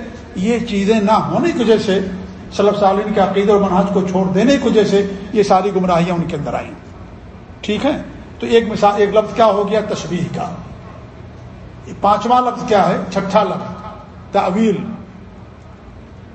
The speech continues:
تعویل دو طرح کی ہوتی ہے، ایک تعویل جائز۔ تعویل کے معنی کیا ہے؟ تعویل معنی تفسیر اور معنی اور بیان کرنا، اس کو تعویل کہا جاتا ہے۔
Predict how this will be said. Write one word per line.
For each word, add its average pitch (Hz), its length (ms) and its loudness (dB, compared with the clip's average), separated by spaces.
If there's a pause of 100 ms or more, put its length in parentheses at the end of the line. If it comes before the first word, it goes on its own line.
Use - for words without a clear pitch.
تعویل 233 580 2 (420)
دو 220 100 6
طرح 190 220 -2
کی 180 140 -2
ہوتی 143 260 -6
ہے، - 100 -12 (460)
ایک 208 320 4
تعویل 202 380 2 (100)
جائز۔ 180 540 2 (800)
تعویل 214 300 4
کے 233 120 2
معنی 214 300 2
کیا 180 180 4
ہے؟ 170 60 -2
تعویل 202 240 4
معنی 214 300 0
تفسیر 196 400 -2 (560)
اور 202 180 4
معنی 196 400 2 (1080)
اور 196 200 4
بیان 196 420 2
کرنا، 196 180 0
اس 208 160 0
کو 226 80 -2
تعویل 190 380 2
کہا 160 100 0
جاتا 151 280 -4
ہے۔ - 220 -12